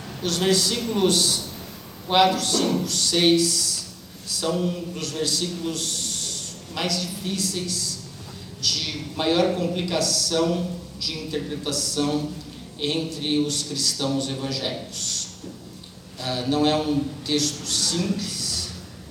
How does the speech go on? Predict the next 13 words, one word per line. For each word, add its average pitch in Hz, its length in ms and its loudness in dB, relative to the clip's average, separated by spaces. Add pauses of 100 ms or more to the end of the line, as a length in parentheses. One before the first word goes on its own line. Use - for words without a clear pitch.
(420)
mas 147 220 4
é 175 80 4
um 180 260 2
texto 196 540 2 (120)
que, 151 460 2 (1000)
que - 140 -2
nós 165 160 4
precisamos 165 340 0
ter 165 200 4
outras 185 340 4
informações 156 1080 2
em 165 140 -4
mente 151 560 0